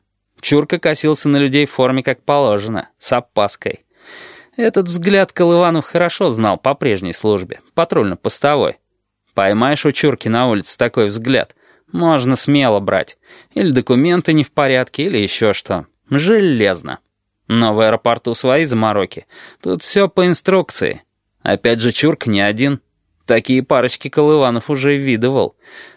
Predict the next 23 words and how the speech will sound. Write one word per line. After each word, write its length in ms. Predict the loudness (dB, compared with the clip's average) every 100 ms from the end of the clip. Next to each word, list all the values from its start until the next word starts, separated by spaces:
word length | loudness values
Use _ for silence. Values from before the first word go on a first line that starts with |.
| -4
В 140 | -2
городе 340 | 2 2 2 0
встретишь, 520 | 0 0 0 -4 -4
подумаешь, 640 | -2 0 0 0 0 -4 -8
мажор 560 | -2 2 2 4 2 0
снял 300 | -2 -2 -2
пидора 400 | -2 0 2 2
вокзального. 680 | 2 0 0 0 -2 -10 -16 _ _ _ _
А 140 | -2 0
на 160 | 0
самом 420 | 0 0 0 0
деле, 320 | 0 0 -2 -8 -20 -20 -20 -4
это 320 | 0 2 0
крутые 460 | 0 0 2 2 2
иностранцы, 720 | 2 0 0 0 0 -2 -2
когда 280 | -2 0 -4
путешествуют, 720 | -2 -4 0 -2 0 -4 -4
слугу 400 | 0 0 2 0
с 60 |
собой 400 | 0 0 2 0
возят. 400 | 2 0 -2 -10 _ _ -2
Батлер 480 | 0 0 0 -2 -2
называется. 720 | -2 0 0 0 -2 -8